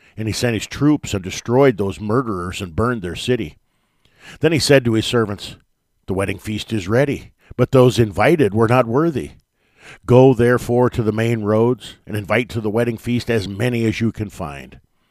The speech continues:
And those servants went out into the roads and gathered all whom they found, both good and bad. So the wedding hall was filled with guests. But when the king came in to look at the guests,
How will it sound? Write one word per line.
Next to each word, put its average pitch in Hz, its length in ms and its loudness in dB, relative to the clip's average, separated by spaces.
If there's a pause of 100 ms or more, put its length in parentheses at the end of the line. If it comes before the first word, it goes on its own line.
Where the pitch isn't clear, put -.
(480)
And 92 120 -10
those 95 140 -6
servants 95 420 -6
went 95 180 -6
out 104 220 0
into 87 200 -8
the 90 120 -6
roads 98 480 -4 (260)
and 113 180 -6
gathered 113 440 2
all 117 360 6
whom 110 200 -2
they 113 100 0
found, 92 320 -6
both 151 220 2
good 113 180 2
and 85 160 -8
bad. 80 340 -10 (720)
So 131 140 0
the 107 80 2
wedding 120 280 2
hall 107 300 4
was 95 200 -4
filled 98 320 -6
with 95 180 -8
guests. - 560 -14 (1000)
But 98 100 -4
when 101 160 -6
the 95 80 -8
king 113 480 -4 (160)
came 110 320 -4
in 113 300 -2
to 104 120 -6
look 107 240 -2
at 87 80 -12
the 90 100 -14
guests, 113 540 -2